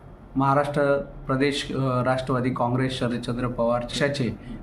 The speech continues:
प्रदेशाध्यक्ष माननीय जयंत पाटील साहेब, माजी गृहमंत्री अनिलजी देशमुख, माजी मंत्री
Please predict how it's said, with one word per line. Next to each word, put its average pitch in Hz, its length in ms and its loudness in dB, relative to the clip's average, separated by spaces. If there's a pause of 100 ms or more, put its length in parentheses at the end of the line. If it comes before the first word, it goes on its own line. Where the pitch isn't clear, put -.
(100)
प्रदेशाध्यक्ष 131 680 0
माननीय 127 520 2
जयंत 120 340 0
पाटील 117 200 -2
साहेब, 135 280 -2 (680)
माजी 123 240 2
गृहमंत्री 135 840 2 (340)
अनिलजी 123 380 2
देशमुख, 110 400 0 (720)
माजी 135 220 2
मंत्री 147 600 0